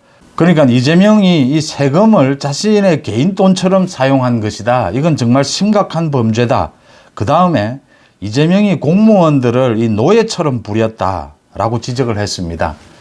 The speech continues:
그러면서 이재명에게 "진실을 밝히고 떳떳하게 살아라.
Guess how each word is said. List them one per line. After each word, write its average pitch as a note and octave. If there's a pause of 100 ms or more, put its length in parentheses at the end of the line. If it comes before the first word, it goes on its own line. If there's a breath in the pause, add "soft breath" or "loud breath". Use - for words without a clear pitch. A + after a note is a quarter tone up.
(160 loud breath)
그러면서 C#3
이재명에게 B2 (400 soft breath)
"진실을 E3+
밝히고 A#2+ (120)
떳떳하게 E3
살아라. F#2+